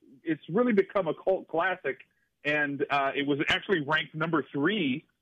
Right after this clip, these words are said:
uh, of the best fifty high school movies on Entertainment Weekly's list. It was ranked number seventeen on Entertainment Weekly's top fifty cult movies of all time.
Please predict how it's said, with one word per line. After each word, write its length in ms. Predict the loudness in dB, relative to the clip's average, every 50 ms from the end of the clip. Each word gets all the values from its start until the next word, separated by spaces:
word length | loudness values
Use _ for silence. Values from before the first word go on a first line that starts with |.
| _ _ _
uh, 320 | 0 0 2 0 -2 -2 -2
of 160 | -2 -4 -2 -2
the 60 | -4
best 340 | -2 2 2 2 2 0 -4 -10 _ _ _ _ _
fifty 280 | -2 -2 0 -4 -2 0
high 140 | 0 -2 -2 -4 -8
school 160 | 0 0 0
movies 440 | 2 2 0 0 2 2 2 2 2 2 0
on 160 | 0 0 0
Entertainment 480 | 0 0 0 -2 -2 -4 -4 -4 -2 0
Weekly's 400 | 0 0 2 2 2 2 2 2
list. 280 | 2 4 4 4 4 2 _ _ _ _ _ _ -20 -2 4
It 60 | 4
was 120 | 4 4 4
ranked 260 | 2 0 0 0 -2
number 240 | -4 -2 0 0 -2 0 0 0
seventeen 800 | 0 0 0 -6 -10 -8 -4 -4 -2 -2 -2 -2 -4 -4 -6 -8 _ _ _ _ -4
on 160 | -2 0 0
Entertainment 500 | 0 0 0 -2 -2 -4 -2 -2 -2 -2
Weekly's 360 | 0 0 0 4 4 2 2 2 -2 -2
top 160 | 0 0 -2 -2 -4
fifty 280 | -6 -4 -2 -4 -4 -4 -4
cult 320 | -2 -2 -2 0 -2 -4 -2 0
movies 300 | 0 2 2 2 0 -2
of 80 | -2 -2
all 180 | 0 0 0 -2 -4
time. 240 | -4 -4 -2 -4 -6